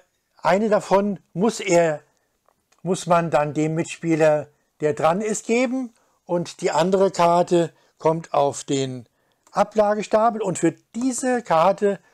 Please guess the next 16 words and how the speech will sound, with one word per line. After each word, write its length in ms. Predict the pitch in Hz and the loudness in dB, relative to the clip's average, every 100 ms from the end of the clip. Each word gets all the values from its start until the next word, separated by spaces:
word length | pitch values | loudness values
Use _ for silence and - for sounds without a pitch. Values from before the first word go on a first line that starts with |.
| _ - | _ -12
bekommt 380 | - 170 185 190 | -4 -2 0 -2
dann 100 | 160 | 0
derjenige 680 | 147 143 156 160 156 175 135 | -2 0 -2 -2 -2 -2 0
auch 260 | 151 - | 0 0
gleich 480 | - 135 147 - _ _ _ _ | -2 0 -2 -6 _ _ _ _
einen 640 | 135 135 139 139 143 131 _ _ _ _ _ - _ - | -4 -2 -2 -2 -4 -12 _ _ _ _ _ -20 _ -2
Wahlkampfpunkt. 680 | 156 - 131 - 127 131 _ _ _ _ _ _ _ _ _ _ _ _ _ _ _ _ - | -2 -2 -6 -8 -20 -20 _ _ _ _ _ _ _ _ _ _ _ _ _ _ _ _ -12
Die 140 | 156 | -8
zwei 600 | - - 147 156 151 147 - _ _ _ _ - | -6 -2 2 2 0 -2 -8 _ _ _ _ -6
Karten 760 | 143 143 147 160 151 147 165 _ | -2 0 0 -2 -4 -6 -12 _
von 240 | - 143 | -10 -8
Spieler 280 | 123 147 135 | -6 -2 -2
drei 280 | 120 127 170 | 0 0 0
kommen 300 | - 151 156 | -2 -4 -2
auch 400 | 127 147 - - | -2 -2 -2 -10
auf 400 | 139 131 131 | -6 -4 -6